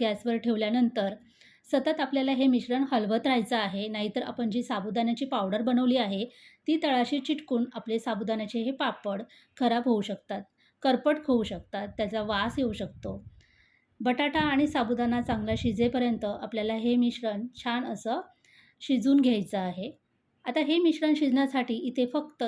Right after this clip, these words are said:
दहा ते पंधरा मिनटंच लागतात, जास्त इथे वेळ लागत नाही. त्यामुळे हे मिश्रण सोडून आपण कुठेही जायचं नाही. हे परफेक्ट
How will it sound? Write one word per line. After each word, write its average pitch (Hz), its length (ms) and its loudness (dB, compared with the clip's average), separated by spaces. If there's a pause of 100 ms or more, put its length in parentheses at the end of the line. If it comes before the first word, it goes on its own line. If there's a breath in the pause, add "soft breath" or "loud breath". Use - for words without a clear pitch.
दहा 247 340 -2
ते 302 60 -2
पंधरा 240 420 0
मिनटंच 285 420 4
लागतात, 220 500 -4
जास्त 202 300 -4
इथे 254 260 0
वेळ 226 240 0
लागत 214 380 -4
नाही. 214 340 -2 (500 soft breath)
त्यामुळे 330 300 2
हे 311 160 2
मिश्रण 262 380 2
सोडून 247 360 0
आपण 240 240 -4
कुठेही 247 520 0 (100)
जायचं 208 400 -4
नाही. 196 280 -6 (400 loud breath)
हे 320 60 -4
परफेक्ट 311 540 0